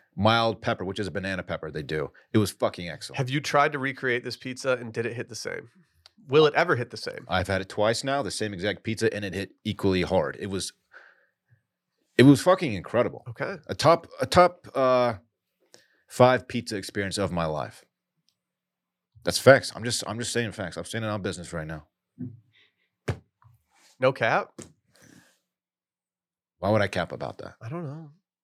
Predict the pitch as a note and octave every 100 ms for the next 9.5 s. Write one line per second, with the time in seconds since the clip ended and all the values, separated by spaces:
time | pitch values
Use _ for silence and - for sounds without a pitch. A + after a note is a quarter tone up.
0 | _ B2+ B2 D3+ E3+ - A2 A2+ G2+ G#2
1 | A#2 D3 C#3+ _ - A#2+ A#2 A2 A2+ E2+
2 | G2+ F#2 - D#2 D#2 - _ _ _ _
3 | _ - - _ - _ - E2 - D#2+
4 | - D2+ C2 D2+ C2 A#1+ B1 B1+ C2 -
5 | D2 C2 G#1+ C#2 - _ - A2 E2 -
6 | _ _ - G3 D3+ - - _ _ _
7 | _ _ _ _ _ _ _ _ _ _
8 | - - F3+ - C#3 C3+ - _ _ _
9 | _ _ - G2 B2+